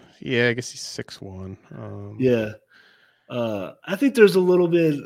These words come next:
Speaker 2: I think there's less effort in McClanahan, isn't there? Um,
Speaker 1: I think
Speaker 2: at
Speaker 1: there
Speaker 2: least,
Speaker 1: is,
Speaker 2: like, at least
Speaker 1: I think
Speaker 2: from,
Speaker 1: there is
Speaker 2: like, head
Speaker 1: now,
Speaker 2: to
Speaker 1: yeah.
Speaker 2: toe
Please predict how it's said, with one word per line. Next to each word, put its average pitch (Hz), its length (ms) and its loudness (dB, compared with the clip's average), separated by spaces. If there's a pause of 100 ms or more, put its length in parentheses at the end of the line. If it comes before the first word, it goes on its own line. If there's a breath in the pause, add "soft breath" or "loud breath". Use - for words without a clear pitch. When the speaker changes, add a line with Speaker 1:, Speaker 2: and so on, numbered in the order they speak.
(120)
Speaker 2:
I 151 120 -10
think 233 200 -4
there's 190 220 0
less 135 300 2
effort 120 380 -2
in 117 280 -2
McClanahan, 117 760 -4
isn't 151 260 -4
there? 185 300 -4 (340)
Um, 101 480 -6 (280)
Speaker 1:
I 143 60 -8
think 226 180 2
Speaker 2:
at 156 40 8
Speaker 1:
there 165 180 8
Speaker 2:
least, 160 40 8
Speaker 1:
is, 147 320 2
Speaker 2:
like, 160 100 -14
at 175 40 -8
least 202 140 -2
Speaker 1:
I - 40 0
think 190 60 0
Speaker 2:
from, 190 80 2
Speaker 1:
there 147 140 6
is 139 160 2
Speaker 2:
like, - 0 -
head 113 200 -4
Speaker 1:
now, 101 200 -12
Speaker 2:
to 170 80 -12
Speaker 1:
yeah. 160 40 -6
Speaker 2:
toe 151 340 -4